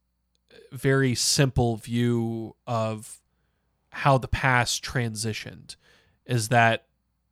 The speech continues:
even though there was peace, that doesn't mean that there was, there were not sacrifices made and that things didn't just go super smoothly. And the last thing I'll say is that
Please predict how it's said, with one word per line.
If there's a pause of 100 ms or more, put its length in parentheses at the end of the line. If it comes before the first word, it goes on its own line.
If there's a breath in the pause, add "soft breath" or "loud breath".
(160)
even
though
there
was
peace, (1200)
that (460)
doesn't
mean
that
there
was, (540)
there
were
not
sacrifices
made (180)
and
that
things
didn't (260)
just (160)
go
super
smoothly. (680)
And (380)
the
last
thing
I'll
say
is
that